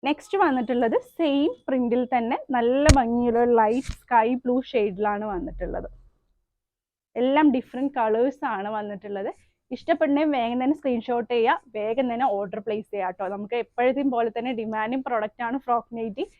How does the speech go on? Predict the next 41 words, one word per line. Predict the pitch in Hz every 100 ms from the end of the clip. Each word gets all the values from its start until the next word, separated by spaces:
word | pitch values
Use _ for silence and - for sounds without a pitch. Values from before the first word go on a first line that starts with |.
| _ _ 240
അതുകൊണ്ട് | 233 233 240 240
തന്നെ | 247
വേഗം | 320 262 247 294
ഇഷ്ടപ്പെട്ടിട്ടുണ്ടെങ്കിൽ | - 254 220 226 220 262
നിങ്ങൾക്ക് | 285 226 220
ഇഷ്ടപ്പെട്ട | 226 - 262 240 254
കളക്ഷൻസ് | 247 214 - 220 320
വേഗം | 285 226 220 247
നമ്മളായിട്ട്, | 233 208 208 202 - _ _ _ _ 220
ആ, | 214 214 220
കോൺടാക്ട് | 262 240 233 254 -
ചെയ്ത് | 240 254 494
വേഗം | 254 220
ഓർഡർ | 240 214 226
പ്ലേസ് | 247 220 -
ചെയ്യുക. | 254
എപ്പോഴും | 226 254 269 262
പറയുന്നത് | 226 240 240
പോലെ | 247 233
തന്നെ | 240 262
ഇഷ്ടപ്പെട്ടിട്ട് | - 262 262 254 214 254
നമ്മൾ | 254 220 226
എല്ലാ | 214 254
ഡീറ്റെയിൽസും | 240 208 233 254 269
തന്നിട്ടുണ്ടെങ്കിൽ | 233 226 220 226 226 466 _ _ _ _ 294
ഉടൻ | 302 330
തന്നെ | 320
നിങ്ങൾ | 320 294 302
നിങ്ങളുടെ | 294 269
ഓർഡർ, | 240 247 226
ആ, | 339 - 226 254
കൺഫേം | 233 - 269 269
ചെയ്യാൻ | 262 254
ശ്രമിക്കുക. | 285 247 220 196 269
അല്ലാത്ത | 254 226 233 262
പക്ഷം | 247 - 277
നിങ്ങൾ | 285 233 233
വരുമ്പോഴേക്കും | 233 226 226 277
ചിലപ്പോൾ | 285 214 240
ആ |
പ്രോഡക്റ്റ് | 226 233 220 196